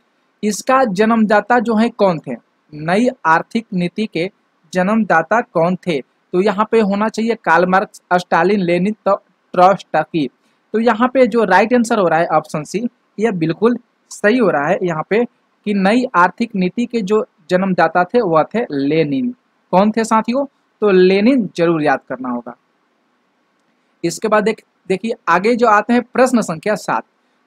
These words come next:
यहाँ पे जो प्रश्न सात है कि अप्रैल थीसिस, अप्रैल थीसिस किसने तैयार की थी?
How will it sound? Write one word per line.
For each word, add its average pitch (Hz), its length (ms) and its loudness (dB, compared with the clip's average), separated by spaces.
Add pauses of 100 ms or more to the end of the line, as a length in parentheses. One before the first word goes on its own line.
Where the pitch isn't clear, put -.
यहाँ 208 220 2
पे 247 80 -2
जो 254 120 0
प्रश्न 240 360 -2
सात 220 300 0
है 247 80 0
कि 240 100 -6
अप्रैल 214 720 -2
थीसिस, 180 480 0 (520)
अप्रैल 214 520 2
थीसिस 202 600 -4 (520)
किसने 254 320 0
तैयार 180 300 0
की - 160 -12
थी? - 180 -14